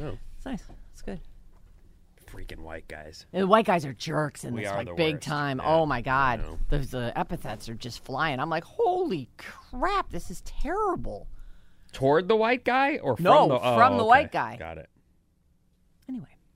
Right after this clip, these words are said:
Speaker 2: uh, this part of the show, such as it is, is brought to you by Bad Advice. We love to give bad advice. We do it on our secret show, which streams daily at ten o'clock in the morning on the free Odyssey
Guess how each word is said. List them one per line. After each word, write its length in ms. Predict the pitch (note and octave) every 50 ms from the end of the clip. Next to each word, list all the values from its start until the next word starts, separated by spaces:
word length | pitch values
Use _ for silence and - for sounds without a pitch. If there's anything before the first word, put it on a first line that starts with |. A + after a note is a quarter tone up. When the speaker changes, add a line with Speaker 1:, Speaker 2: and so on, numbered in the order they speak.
| _ _ _ _ _ _ _ - -
Speaker 2:
uh, 560 | E3+ E3+ E3+ E3 D#3+ D#3+ D#3 D#3 D#3 D3+ D#3 D#3 D#3 F3 E3+
this 160 | C4+ - -
part 180 | - A4 F#4+
of 60 | E4 B3+
the 60 | C4
show, 440 | - - C#4 C4 E3+ C3+ D#3 G#3 A3+ - _ _ _ _ _ _ _ - - - - - - - - - - - - -
such 260 | - - C#3+ C3+ -
as 160 | D3+ C#3+ A#2+ B2+
it 100 | C#3 C3
is, 360 | D3+ D3 B2 B2 C#3+ - - - - - - -
is 140 | - E3+ E3
brought 240 | - A#3 A#3+ D4 D4
to 80 | - C#4+
you 80 | A#3+
by 160 | A#3 D4 D#4
Bad 240 | D4 D4 E4 E4+ F4
Advice. 420 | E4+ D4 F4+ F#4+ E4 G3+ - - -
We 140 | G3+ A3
love 300 | A3+ A3+ A3+ A#3+ B3+ A#3
to 80 | C4 B3+
give 100 | B3 G#3
bad 160 | G#3 F#3+ F#3
advice. 260 | F3 D#3+ F3 F3+ F#3+
We 100 | F#3 F#3+
do 180 | E3 F3+ A3 A#3
it 60 | A3+
on 120 | A3+ G#3+ G3+
our 100 | G3+ G3+
secret 320 | - - F3+ - E3 E3
show, 240 | - - E3+ D#3 E3
which 140 | E3+ D#3+ -
streams 460 | - - F3 D#3+ D#3+ D#3+ D3+ C3 A#2+
daily 440 | - F3+ F3+ F#3 G3 G#3+ A3+ A#3 G#3
at 100 | E3+ -
ten 200 | - F#3 F#3 F#3+
o'clock 380 | A3 G#3+ - F#3+ F3 F#3 F#3 G#3
in 60 | G3+
the 80 | G3+
morning 480 | G3+ F3+ F3 D#3 C#3+ C3+ B2+ B2+ C3+ C#3+ - _ _ _ _ _ _ _ _ -
on 240 | B2+ B2+ C3 C3
the 240 | B2 A#2+ A#2+ B2 - - -
free 760 | - - - - B3 C4 D4 C#4+ A3 E3+ D3+ C#3+ C#3 D3+ D3+ - - - - - - -
Odyssey 1000 | - C#3+ C#3+ C#3+ C#3+ C#3+ C#3+ C#3+ C3 - - C#3+ C3+ A#2+ A2+ A2 A2 A2+ A#2 A#2+